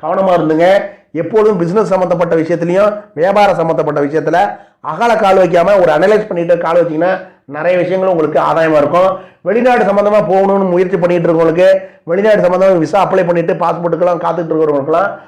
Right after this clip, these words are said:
அவங்க எதிர்பார்த்தபடி வெளிநாடு சம்பந்தமான வேலை வாய்ப்புலாம் கண்டிப்பா கிடைக்கக்கூடிய வாய்ப்பு இந்த காலகட்டத்துல உண்டு.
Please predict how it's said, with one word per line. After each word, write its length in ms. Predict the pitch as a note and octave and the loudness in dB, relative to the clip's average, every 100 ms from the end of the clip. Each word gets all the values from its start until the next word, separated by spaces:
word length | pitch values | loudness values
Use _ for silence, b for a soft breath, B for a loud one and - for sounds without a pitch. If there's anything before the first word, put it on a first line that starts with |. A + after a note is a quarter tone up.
| B | B
அவங்க 200 | D3+ E3 | -4 -2
எதிர்பார்த்தபடி 680 | E3 G3 F#3+ F3 D#3 D#3+ G3+ G3+ B B | 0 2 0 0 0 2 0 -2 B B
வெளிநாடு 380 | D3+ F3+ G3 F#3 | -10 -4 -2 -2
சம்பந்தமான 380 | E3 E3 E3 E3 | -2 -2 -2 0
வேலை 240 | D#3 E3 | 2 2
வாய்ப்புலாம் 260 | D#3 D#3 D#3+ | 0 0 -4
கண்டிப்பா 320 | D#3 D#3 D#3+ | -4 -2 -2
கிடைக்கக்கூடிய 300 | D3+ D3+ C#3+ | 0 -2 0
வாய்ப்பு 260 | C#3+ D#3 | 0 0
இந்த 80 | C#3+ | -2
காலகட்டத்துல 400 | C#3+ D3 D3+ C#3 | 0 2 2 2
உண்டு. 340 | C#3 C#3 F3 | 2 4 4